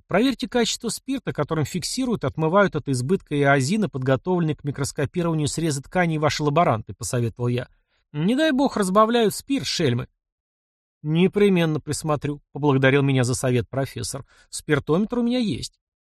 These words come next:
Вот так за разговорами мы доехали до Питера. Профессор дал мне домашний адрес и написал, где находится его кабинет на кафедре.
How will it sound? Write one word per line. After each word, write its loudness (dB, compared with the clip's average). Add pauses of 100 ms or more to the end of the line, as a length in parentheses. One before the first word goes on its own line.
(640)
Вот 0
так 4
за 2
разговорами 4
мы 0
доехали 0
до 2
Питера. -10 (640)
Профессор 2
дал 4
мне 0
домашний 2
адрес 0
и -2
написал, -2
где 0
находится -2
его 2
кабинет 0
на -2
кафедре. -4